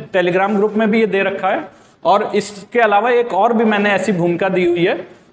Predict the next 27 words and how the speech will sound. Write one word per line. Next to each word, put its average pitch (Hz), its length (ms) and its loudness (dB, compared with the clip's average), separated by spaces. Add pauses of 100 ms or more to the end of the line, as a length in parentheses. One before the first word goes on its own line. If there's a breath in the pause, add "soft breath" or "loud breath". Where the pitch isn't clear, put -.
तो 208 60 4
देखिए, 214 320 2
इससे 208 440 -2
आप 247 300 0
ये 202 120 2
अंदाजा 214 380 2
लगा 202 240 2
सकते 190 340 -4
हैं 226 140 2
कि, 254 80 -2 (320)
अ, 151 300 2
हमें 202 260 0
किस 233 260 -4
तरह 196 180 2
का 220 100 0
निबंध 170 260 0
लिखना 175 300 0
है। 269 80 -2
तो 240 180 0
एक 226 360 0
आप - 520 -4
वापस 156 360 -2
से 175 60 0
वही 143 180 2
वाला 120 180 0
कर 123 140 -6
दीजिए। 127 220 -12